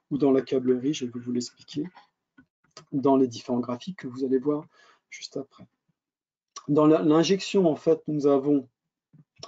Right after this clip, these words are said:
une, différentes phases. La première phase est dite isotherme, c'est le moment de l'injection. Donc, le moment de l'injection est très rapide, en fait, hein, sur un, un outil, euh, sur une pièce, même une pièce de, de petite ou de moyenne taille.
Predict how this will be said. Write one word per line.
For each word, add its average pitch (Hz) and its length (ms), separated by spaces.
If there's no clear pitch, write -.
une, 156 240
différentes 131 460
phases. 226 480
La 139 160
première 165 440
phase 156 440
est 123 80
dite 127 300
isotherme, 160 600
c'est - 160
le 160 80
moment 180 280
de 175 60
l'injection. 165 540
Donc, 135 200
le 160 80
moment 175 260
de 170 60
l'injection 160 520
est 156 40
très - 180
rapide, 156 440
en 135 140
fait, 135 340
hein, 131 160
sur 127 280
un, 127 260
un 139 160
outil, 143 260
euh, 143 160
sur - 240
une 131 140
pièce, 196 440
même 135 260
une 123 420
pièce 131 260
de, 113 320
de 117 80
petite 135 460
ou 135 60
de 139 120
moyenne 135 440
taille. 180 340